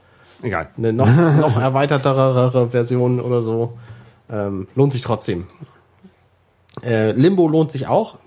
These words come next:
Speaker 2: Das ist nett. Da, das ist halt im Grunde so ein, so ein Rätsel-Jump'n'Run, ähm, mit einem sehr eigenartigen Stil. Also guckt euch mal ein paar Bilder an, dann, dann habt ihr so einen Eindruck, wie das läuft. Und es, es funktioniert ganz gut. Und es ist eben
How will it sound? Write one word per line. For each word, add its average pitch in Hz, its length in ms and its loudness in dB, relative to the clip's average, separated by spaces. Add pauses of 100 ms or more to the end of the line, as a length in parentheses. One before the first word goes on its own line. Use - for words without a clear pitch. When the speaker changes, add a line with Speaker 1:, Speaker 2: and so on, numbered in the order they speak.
Speaker 2:
Das 131 180 -6
ist 127 120 -4
nett. 185 260 -4 (160)
Da, 120 160 -2
das 131 300 -10
ist - 120 -10
halt 135 160 0
im 135 160 -2
Grunde 143 220 0
so 131 60 0
ein, 117 160 0
so 120 80 -4
ein 110 180 -2 (380)
Rätsel-Jump'n'Run, 113 840 -2 (380)
ähm, 123 380 -4 (500)
mit 135 160 0
einem 135 120 4
sehr 123 300 2
eigenartigen 120 480 -4
Stil. 101 320 -6
Also 95 180 -8
guckt 139 220 -6
euch 131 100 -2
mal 131 80 2
ein 120 60 -2
paar 123 100 0
Bilder 123 260 0
an, 117 80 -2
dann, 110 260 -4
dann 110 160 -4
habt 123 140 -4
ihr 123 60 -4
so 117 100 -2
einen - 80 -6
Eindruck, 131 300 0
wie 127 60 -8
das 123 120 -6
läuft. 123 340 -2 (720)
Und 107 440 -6 (160)
es, 123 200 -6
es 135 220 -4
funktioniert 160 420 0
ganz 117 200 -2
gut. - 260 -8 (1080)
Und 107 160 -4
es 98 80 -8
ist 104 120 -10
eben 95 340 -6